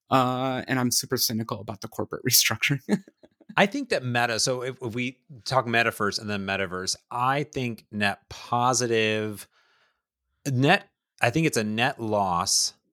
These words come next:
Speaker 2: this year, but I think next year, net positive.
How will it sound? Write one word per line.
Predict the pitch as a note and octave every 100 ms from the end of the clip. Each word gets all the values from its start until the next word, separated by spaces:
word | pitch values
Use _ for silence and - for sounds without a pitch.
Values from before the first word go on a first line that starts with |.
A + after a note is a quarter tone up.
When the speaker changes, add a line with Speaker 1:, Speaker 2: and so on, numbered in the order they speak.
| _ _
Speaker 2:
this | F#2+ F#2 A2 G#2+ -
year, | E2+ D2+ C2+ D2 _ _ -
but | G#2
I | F#2+
think | - C3+ C#3 B2+ - _
next | G2+ G#2 A#2+ B2 - -
year, | G2 F#2 E2+ E2+
net | F#2+ F2+ -
positive. | - G#2 F#2+ G2 G2 G2+ G#2 A2+